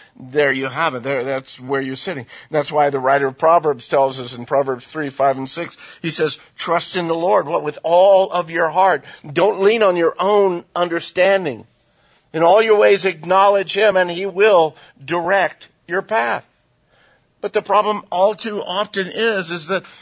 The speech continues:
there's a lot of times we've already chosen our path. We've already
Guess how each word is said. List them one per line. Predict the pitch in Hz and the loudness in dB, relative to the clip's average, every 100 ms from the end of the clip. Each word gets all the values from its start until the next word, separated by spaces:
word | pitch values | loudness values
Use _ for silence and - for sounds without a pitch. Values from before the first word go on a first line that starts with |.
| 160 | -12
there's | 170 170 | -8 0
a | |
lot | 196 | 0
of | 208 | 2
times | 196 165 | -2 -2
we've | 175 247 208 | -6 -2 4
already | 196 196 196 | 4 2 -2
chosen | - 196 247 202 196 | -2 2 2 0 -4
our | 143 135 | -2 -2
path. | 147 139 135 | 0 0 0
We've | 185 196 | -4 2
already | 185 180 | 2 2